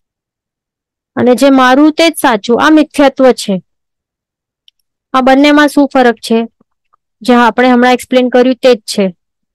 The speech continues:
બરાબર? જે મારું તે જ સાચું, એટલે ભલે બીજું કોઈ ધર્મ હોય કે જૈન ધર્મ પણ માનનારું હોય, એને મળ્યું છે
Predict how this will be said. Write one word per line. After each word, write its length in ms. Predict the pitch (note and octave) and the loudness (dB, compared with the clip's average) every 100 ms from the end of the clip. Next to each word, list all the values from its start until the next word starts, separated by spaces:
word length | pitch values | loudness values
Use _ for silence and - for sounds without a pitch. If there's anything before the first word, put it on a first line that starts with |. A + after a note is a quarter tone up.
| _ _ _ _ _ _ _ _ _ _ - | _ _ _ _ _ _ _ _ _ _ -6
બરાબર? 440 | - A#3+ A#3+ G#3 _ _ _ _ _ _ _ _ _ _ _ _ _ - | -4 0 0 -2 _ _ _ _ _ _ _ _ _ _ _ _ _ -8
જે 400 | A3 C4 D4+ D#4+ A#3 | 0 2 2 -2 -2
મારું 460 | A#3+ A#3 B3 D#4 | 0 2 2 0
તે 240 | D4+ C#4 C#4 | 2 0 2
જ 140 | C#4+ | 0
સાચું, 420 | C4 B3 - A#3+ | 0 -2 0 0
એટલે 320 | A3+ B3 C4+ D4 _ _ _ - | 0 0 0 -2 _ _ _ -4
ભલે 300 | A#3+ B3 C#4+ | 0 2 2
બીજું 380 | C4 A#3+ C4 C#4 | 2 0 2 2
કોઈ 180 | C#4 | 2
ધર્મ 280 | C4 B3+ C4 | 2 2 2
હોય 300 | C4 B3+ C4+ | 2 2 2
કે 240 | C4+ C4+ B3+ | 2 2 2
જૈન 280 | A#3+ B3 | 2 2
ધર્મ 260 | B3+ C4 C4+ | 2 2 0
પણ 200 | C4+ C#4 | 0 0
માનનારું 600 | C4 A#3+ A#3 B3 C4 C4+ | 0 0 0 0 2 2
હોય, 280 | B3 G#3+ F#3 _ _ _ _ - | 2 2 -2 _ _ _ _ -4
એને 260 | A#3 A#3+ | 0 2
મળ્યું 360 | C4+ C4+ C#4 D4 | 2 2 2 2
છે 360 | - A#3 F3+ | 0 -2 -2